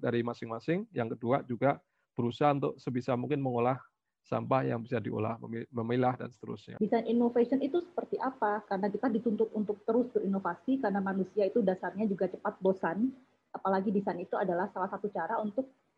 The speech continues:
Speaker 2: menjawab pertanyaan itu. Eh, selain memberikan kemudahan bagi manusia, juga memenuhi kebutuhan yang selain kebutuhan pokok. Jadi, eh, kita butuh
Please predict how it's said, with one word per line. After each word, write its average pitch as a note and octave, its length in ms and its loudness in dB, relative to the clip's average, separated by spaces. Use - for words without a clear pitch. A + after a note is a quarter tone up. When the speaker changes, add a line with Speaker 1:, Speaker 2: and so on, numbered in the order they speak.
Speaker 2:
menjawab G3 480 4
pertanyaan G3+ 480 0
itu. G#3+ 320 4
Eh, F#3+ 160 0
selain A#3 480 4
memberikan G#3 640 4
kemudahan F#3+ 560 4
bagi F3 160 2
manusia, F#3 640 0
juga G3+ 400 0
memenuhi A3 480 4
kebutuhan A3+ 640 2
yang A#3+ 240 0
selain A3+ 320 2
kebutuhan G3+ 400 2
pokok. G3+ 400 0
Jadi, A#3+ 400 0
eh, G3 300 4
kita G#3+ 320 0
butuh G#3+ 320 6